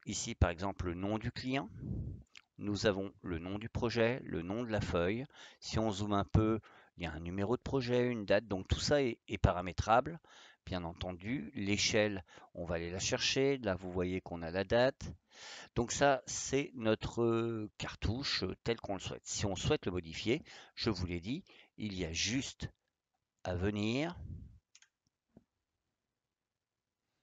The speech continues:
effacer les éléments. Donc ça, c'est notre cartouche de révision, par exemple. Je le supprime. Voilà. Je peux également choisir de le mettre ailleurs.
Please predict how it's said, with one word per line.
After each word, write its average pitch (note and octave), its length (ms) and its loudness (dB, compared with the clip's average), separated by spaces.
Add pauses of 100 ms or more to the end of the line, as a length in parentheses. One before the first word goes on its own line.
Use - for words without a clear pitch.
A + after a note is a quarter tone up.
(360)
effacer A2 460 -2
les A2 200 -6
éléments. F2+ 400 -4
Donc E2+ 180 -12
ça, F#2+ 180 0
c'est - 320 -6 (640)
notre F#2+ 200 -10
cartouche F#2 400 -8
de F#2+ 60 -4
révision, F2 460 -4
par D#2+ 180 0
exemple. G2 500 -4
Je F#2+ 200 -4
le F2 100 -4
supprime. A#2 600 2 (580)
Voilà. - 240 0 (540)
Je - 180 -4
peux G2+ 240 4 (160)
également F#2+ 580 0
choisir A#2+ 760 -2 (600)
de F#2 180 -2
le G2+ 180 2
mettre G#2 480 0
ailleurs. B2 360 4